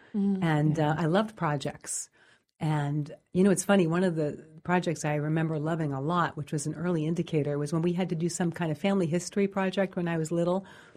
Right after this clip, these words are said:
Speaker 2: I loved kind of getting the stories from my, whatever I could from my grandparents,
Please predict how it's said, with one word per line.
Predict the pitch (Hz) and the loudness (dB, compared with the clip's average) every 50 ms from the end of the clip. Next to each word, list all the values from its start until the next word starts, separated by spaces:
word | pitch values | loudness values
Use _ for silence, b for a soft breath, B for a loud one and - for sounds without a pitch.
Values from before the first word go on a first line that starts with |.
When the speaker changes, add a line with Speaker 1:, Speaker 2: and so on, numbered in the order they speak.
| B B - 185 | B B -2 0
Speaker 2:
I | 170 | 2
loved | 170 175 185 196 214 208 190 165 - - | 4 6 6 8 8 8 6 6 0 -2
kind | 202 190 175 | -2 -2 0
of | 151 | 2
getting | 175 165 170 170 165 | 2 2 2 2 0
the | 160 151 | 0 -2
stories | - - 156 147 151 156 156 - - | -2 -2 -2 0 0 0 -2 -4 -4
from | - 160 151 | -4 -2 -2
my, | 143 143 139 - - 185 165 - | -2 -4 -6 -8 -12 -18 -8 2
whatever | 202 190 202 220 202 175 170 151 135 | 4 6 8 8 8 6 6 2 2
I | 147 170 156 | 0 -2 -2
could | - - 170 147 139 143 | 0 2 2 2 2 0
from | - - 156 151 147 - | -2 -2 -2 -2 -2 -4
my | 156 156 151 147 147 | -4 -4 -4 -4 -4
grandparents, | 147 - 156 156 151 151 - 151 143 143 143 139 - | -2 -2 0 0 0 0 -2 -4 -4 -4 -4 -6 -8